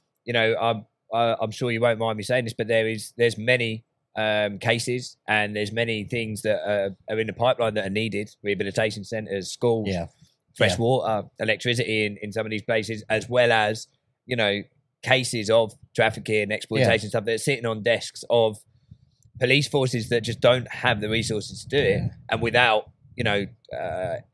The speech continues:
Speaker 1: intervention from somebody, be it P R C, be it somebody else, um, those, those are just gonna get overlooked and they're never gonna get fixed. But
Speaker 2: That's
Speaker 1: if,
Speaker 2: right,
Speaker 1: if we
Speaker 2: yeah.
Speaker 1: can, as we're
Speaker 2: Yeah.
Speaker 1: growing and we're building, it means that we can get, well, we, we can, we can fund and, and get involved and lead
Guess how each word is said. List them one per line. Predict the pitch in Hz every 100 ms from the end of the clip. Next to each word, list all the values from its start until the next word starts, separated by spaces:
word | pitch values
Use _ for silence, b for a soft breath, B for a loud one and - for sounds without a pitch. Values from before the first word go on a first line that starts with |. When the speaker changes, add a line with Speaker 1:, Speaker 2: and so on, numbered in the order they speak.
| _ -
Speaker 1:
intervention | 127 117 117 123 - 110 151 -
from | - 110 98
somebody, | 113 113 110 135 202 -
be | 110 107
it | 104
P | 113
R | 107
C, | - 113
be | 104 113
it | 107
somebody | - 127 123
else, | 147 151 117 - - - _ -
um, | 117 117 117 117 117
those, | 135 135 -
those | 123 131
are | 123
just | 123 120
gonna | 131
get | 127 120
overlooked | 127 123 135 -
and | 127
they're | 123
never | 123 120
gonna | 123
get | 117 123 -
fixed. | 139 -
But | - 117
Speaker 2:
That's | 123
Speaker 1:
if, | 120
Speaker 2:
right, | 123 101
Speaker 1:
if | -
we | 113
Speaker 2:
yeah. | 101
Speaker 1:
can, | 127 117 117
as | 131 120
we're | 123 117
Speaker 2:
Yeah. | 135
Speaker 1:
growing | 135
and | 123
we're | 113
building, | 110 139 139 110
it | 117
means | 113 113
that | 107
we | 120 113
can | 113
get, | 110 117 110 - _ _ _ _ _ _ _ _ -
well, | 180 117
we, | 131
we | 135 135
can, | 120 120
we | 131
can | 117 104
fund | 135 143 151 -
and, | 120 117 110
and | 113 107
get | 113
involved | 107 120 139 135
and | 117
lead | 113 139 135 98